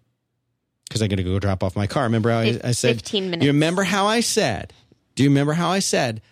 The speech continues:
Speaker 1: that it was gonna, I was gonna win this thing
Speaker 2: Mm-hmm.
Speaker 1: with this, uh, wacko who, uh, ran the, the stop sign and hit my car?
Speaker 2: Mm-hmm.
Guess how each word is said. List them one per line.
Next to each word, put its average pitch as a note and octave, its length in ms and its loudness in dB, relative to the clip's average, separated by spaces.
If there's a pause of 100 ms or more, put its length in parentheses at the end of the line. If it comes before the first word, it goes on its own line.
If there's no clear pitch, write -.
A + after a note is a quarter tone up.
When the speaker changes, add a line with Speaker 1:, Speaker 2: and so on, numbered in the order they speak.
(140)
Speaker 1:
that B2 100 0
it A#2+ 40 4
was A#2+ 160 2
gonna, B2+ 180 2
I A2+ 140 2
was A2+ 160 4
gonna B2 160 2
win C#3+ 240 2
this D#3 200 0
thing E3 320 -2 (120)
Speaker 2:
Mm-hmm. A3+ 120 -2
Speaker 1:
with C3 140 2
this, C#3 260 0
uh, A#2+ 380 2
wacko B2 560 0
who, A#2+ 220 2
uh, G2+ 280 0
ran A#2+ 360 0
the, A2+ 140 2
the G#2+ 140 -4
stop B2+ 300 -2
sign C3 260 0
and A#2+ 60 2
hit B2 80 0
my B2 140 -2
car? C#3 360 -2
Speaker 2:
Mm-hmm. G3+ 380 -8